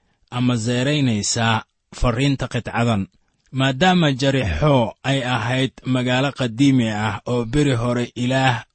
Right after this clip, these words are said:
uu u gacan geliyey reer banu Israa'iil, markii ay dhulka soo galayeen ayaa la habaaray mid kasta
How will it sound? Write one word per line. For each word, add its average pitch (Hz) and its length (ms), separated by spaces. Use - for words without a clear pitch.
uu 127 140
u 196 120
gacan 123 380
geliyey 117 460
reer 127 260
banu 113 280
Israa'iil, 117 640
markii 151 460
ay 135 180
dhulka 147 400
soo 127 220
galayeen 117 600
ayaa 123 340
la 135 140
habaaray 113 640
mid 156 240
kasta 127 500